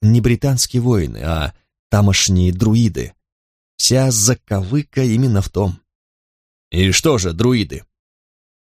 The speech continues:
Толкуют, будто они умеют вызывать демонов. А ты веришь в это?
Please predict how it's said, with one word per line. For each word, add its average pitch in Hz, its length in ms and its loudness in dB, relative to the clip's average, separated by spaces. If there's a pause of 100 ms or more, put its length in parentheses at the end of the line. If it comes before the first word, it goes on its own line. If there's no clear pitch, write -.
(200)
Толкуют, 165 1000 -2
будто 92 560 -4
они 92 320 2
умеют 127 440 0
вызывать 95 720 -4 (220)
демонов. 101 580 -4 (1040)
А 90 200 0
ты 90 240 -2
веришь 117 380 -2
в 76 80 -12
это? - 280 -14